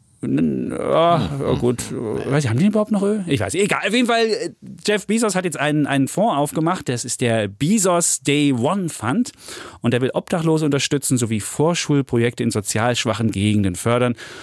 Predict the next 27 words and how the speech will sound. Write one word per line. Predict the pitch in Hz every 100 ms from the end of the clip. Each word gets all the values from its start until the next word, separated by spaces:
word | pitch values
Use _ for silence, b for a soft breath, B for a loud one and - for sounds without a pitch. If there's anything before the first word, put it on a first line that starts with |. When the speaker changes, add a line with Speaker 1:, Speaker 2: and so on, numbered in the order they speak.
| B
Speaker 1:
Und | - 107
der | 104
soll | 113
mit | 113 -
zwei | - 107 113
Milliarden | 113 104 101 107 101
erstmal | 98 104 92
ausgestattet | 101 - - - 123 127
werden. | 127 127 135
Also | 101
von | 95
seinen | 98 98 110
hundertzweiundsechzig | 135 123 - 110 123 120 113 113
Milliarden | 104 98 104 110
will | 104
er |
immerhin | 117 110
zwei | - 107 131
Milliarden | 139 127 113 113
da | 101
reinpacken. | 87 101 147 143 226 - B B B B B
Und | -
er | 117
möchte | 143 214 151
ein | 120 110
Vorschulsystem | - - 143 196 220 - - 131 127 104 104 - - 135 139
installieren, | 113 - 98 98 127 180 170